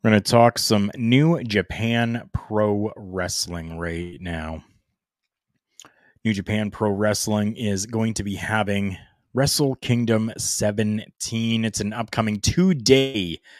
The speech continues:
event. The event's gonna take place on January fourth, twenty twenty-three at the Tokyo Dome in Japan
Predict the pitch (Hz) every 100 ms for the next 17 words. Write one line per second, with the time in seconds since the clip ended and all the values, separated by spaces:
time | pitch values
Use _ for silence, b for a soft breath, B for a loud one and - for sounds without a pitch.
0 | B _ 131 113 117 101 80 - - b
1 | b b b b b 113 120 123 131 110
2 | 120 110 - 113 113 113 101 101 101 101
3 | 92 87 - 107 107 151 - - - 104
4 | 95 104 98 87 95 101 117 107 98 95
5 | 98 90 92 92 95 95 127 - _ _
6 | - 98 92 113 95 92 98